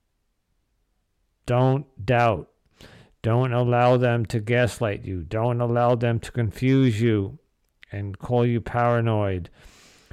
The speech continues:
or distract you by re-, re-, one of the tactics they use is turn it around on you. If you say, "Oh, I, I know you're cheating on me," they're gonna turn around and go, "No, I know you're cheating on me."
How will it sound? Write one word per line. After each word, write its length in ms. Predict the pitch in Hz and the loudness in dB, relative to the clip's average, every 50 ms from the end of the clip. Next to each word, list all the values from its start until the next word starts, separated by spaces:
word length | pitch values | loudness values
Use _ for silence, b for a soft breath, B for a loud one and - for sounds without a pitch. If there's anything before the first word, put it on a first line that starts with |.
| b b b _ | b b b _
or 300 | - 120 113 113 107 107 | -4 -2 0 0 0 0
distract 760 | 104 110 123 110 87 - - - 135 123 123 120 98 - - | -2 -2 -2 -2 -2 -4 -4 -2 0 2 2 2 0 -2 -4
you 220 | 123 117 101 95 90 | -2 0 0 -2 -2
by 260 | 87 110 104 104 101 - _ _ _ _ _ _ _ _ _ - | -2 -2 -2 -4 -4 -8 _ _ _ _ _ _ _ _ _ -4
re-, 220 | 117 123 113 104 98 143 - _ | -2 0 0 -2 -4 -8 -12 _
re-, 240 | 160 127 120 117 131 165 185 208 220 - - 185 180 277 - _ 123 117 120 | -6 -4 -4 -4 -4 -8 -14 -20 -20 -20 -20 -18 -18 -18 -16 _ -12 -10 -4
one 180 | 117 127 139 139 | 0 0 2 2
of 120 | 131 123 | 2 2
the 160 | 120 120 120 101 98 - | 2 0 0 -2 -4 -10
tactics 580 | - - 151 143 147 - - - 120 104 - - | -6 -2 0 0 0 -2 -2 -4 -4 -4 -4 -4
they 160 | - 117 110 | -2 0 0
use 460 | 107 107 113 120 123 123 117 95 - | 2 2 2 2 2 2 0 -2 -4
is 120 | 117 104 - | -6 -8 -8
turn 380 | - - 123 127 127 127 123 120 | -6 -4 -2 0 0 0 0 -2
it 120 | 113 107 | -2 -2
around 380 | 113 110 113 113 117 117 113 110 | -2 -2 0 0 0 0 0 0
on 160 | 104 107 113 | -2 0 2
you. 300 | 127 139 135 107 98 B B B B B B B B - | 4 4 4 4 2 B B B B B B B B -8
If 160 | 117 98 104 | -8 -6 -2
you 140 | 123 127 117 | 0 0 -2
say, 300 | - - 139 123 107 107 | 0 0 2 2 2 2
"Oh, 80 | 120 | 2
I, 140 | 127 123 117 - | 0 -2 -4 -4
I 140 | - 143 123 | -4 -4 -2
know 100 | 123 123 | 0 2
you're 180 | 127 123 120 107 | 2 2 0 0
cheating 380 | - - 156 151 139 135 120 | 0 0 2 4 4 4 4
on 180 | 113 107 104 98 | 2 2 0 0
me," 140 | 101 107 104 | -2 -2 0
they're 140 | 101 110 117 | 0 0 0
gonna 160 | 123 113 101 | 0 -2 -4
turn 260 | - - 127 117 113 | -4 -4 -2 -2 0
around 220 | 113 113 113 107 | 0 -2 -2 -2
and 80 | 107 101 | -2 -2
go, 120 | 110 107 | -2 -4
"No, 300 | 98 95 123 160 160 123 | -2 0 0 2 2 2
I 100 | 107 117 | 2 2
know 100 | 120 123 | 2 2
you're 140 | 120 113 110 | 2 0 0
cheating 340 | 101 - - 135 120 117 107 | -2 -2 0 0 0 0 0
on 160 | 104 98 101 | -2 -2 0
me." 300 | 131 160 156 139 131 B | 2 4 4 4 2 B